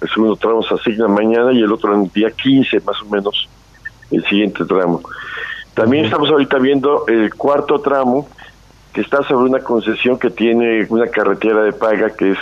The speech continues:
Speaker 1: este, ICA. Ahí vamos a utilizar parte de esta concesión para llegar, pues, a, a poner, a colocar el tren en uno de, en, en estas zonas de, del derecho a vía que ya se tiene.
Speaker 2: Ujú.
Speaker 1: Entonces, con esto
Speaker 2: Eh,
Speaker 1: estaremos avanzando,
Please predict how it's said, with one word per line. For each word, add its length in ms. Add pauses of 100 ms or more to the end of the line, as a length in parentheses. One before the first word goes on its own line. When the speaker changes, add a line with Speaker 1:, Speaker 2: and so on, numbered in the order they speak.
Speaker 1:
este, 760
ICA. 460 (600)
Ahí 120
vamos 180
a 60
utilizar 500
parte 280
de 60
esta 160
concesión 640
para 300
llegar, 300 (100)
pues, 140 (120)
a, 460
a 160 (240)
poner, 260 (100)
a 80
colocar 600 (240)
el 360 (120)
tren 360 (500)
en 220
uno 280
de, 340
en, 220
en 180
estas 220
zonas 300
de, 300
del 120
derecho 280
a 40
vía 200
que 140
ya 80
se 100
tiene. 300 (800)
Speaker 2:
Ujú. 240
Speaker 1:
Entonces, 260
con 120
esto 160
Speaker 2:
Eh, 40
Speaker 1:
estaremos 360
avanzando, 540